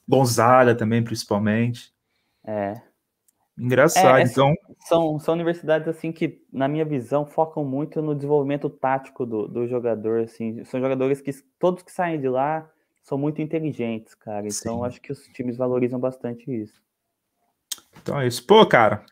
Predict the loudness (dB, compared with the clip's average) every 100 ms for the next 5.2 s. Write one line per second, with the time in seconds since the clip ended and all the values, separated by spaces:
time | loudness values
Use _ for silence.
0 | -6 -2 -2 0 2 2 0 0 -2 0
1 | 2 2 6 6 8 6 8 6 6 4
2 | 0 -2 -2 -6 -2 0 0 -2 -10 _
3 | _ _ _ -12 -8 -6 -4 -2 -4 -4
4 | -6 -6 -4 -4 -4 -6 -6 -6 -2 -2
5 | -2